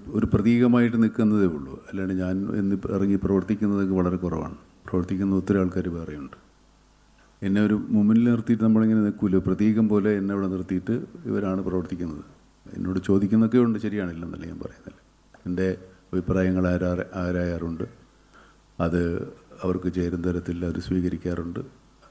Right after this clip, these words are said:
ഏതായാലും പതിനാറ് വർഷം ഇതിങ്ങനെ പ്രവർത്തിച്ചുകൊണ്ട് വിവിധ ആശയങ്ങൾ, വിവിധ പ്രോഗ്രാമുകളൊക്കെ ആയിട്ട് വരുന്നത് വളരെ സന്തോഷകരമായൊരു കാര്യമാണ്, അതിൻ്റെ ഒരു ഭാഗമാകുന്നത്. ഇതിനകത്ത്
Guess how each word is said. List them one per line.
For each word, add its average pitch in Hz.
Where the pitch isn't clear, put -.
ഏതായാലും 95
പതിനാറ് 104
വർഷം 110
ഇതിങ്ങനെ 107
പ്രവർത്തിച്ചുകൊണ്ട് 101
വിവിധ 95
ആശയങ്ങൾ, 98
വിവിധ 95
പ്രോഗ്രാമുകളൊക്കെ 95
ആയിട്ട് 90
വരുന്നത് 87
വളരെ 107
സന്തോഷകരമായൊരു 107
കാര്യമാണ്, 82
അതിൻ്റെ 87
ഒരു 90
ഭാഗമാകുന്നത്. 90
ഇതിനകത്ത് 87